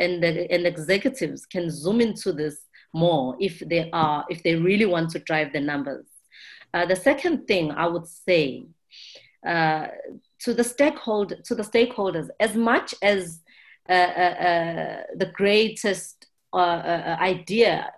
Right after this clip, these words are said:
around this oceans economy is born from, from money-making potential within the sector.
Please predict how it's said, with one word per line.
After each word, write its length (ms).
around 420
this 260
oceans 460
economy 680
is 220
born 520
from, 380
from 200
money-making 840
potential 600
within 320
the 80
sector. 500